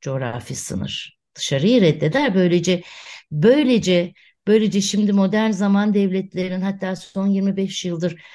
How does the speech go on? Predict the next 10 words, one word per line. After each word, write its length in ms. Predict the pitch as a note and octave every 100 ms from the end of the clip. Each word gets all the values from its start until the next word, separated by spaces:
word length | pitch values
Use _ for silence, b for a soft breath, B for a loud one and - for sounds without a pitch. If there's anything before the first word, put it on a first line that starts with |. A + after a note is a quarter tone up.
| B -
kıta 240 | D#3+ G3+
Avrupa'sından 560 | G3+ G3 G3 G3 B3+ A#3+
Amerika'sına, 720 | G#3 G3 F#3+ F#3 E3+ E3 D#3+
Kanada'sından, 960 | F3+ F3+ F#3+ F#3+ F#3+ G3 G3 B3+ C#4+ - B B B B _ -
e, 720 | F#3 F3 F3 F3 E3+ E3 E3 D3+ - -
Hollanda'sına, 920 | F3 E3 A3+ C4+ B3 - F3+ D#3+ F3 _ _ _ _
İngiltere'sine 920 | G3 F3+ F#3+ G3+ A#3 G#3+ - D#3 D3 C3+
kadar, 480 | C#3 - D#3 C4+ -
değil 140 | F4
mi? 260 | G3+ B2+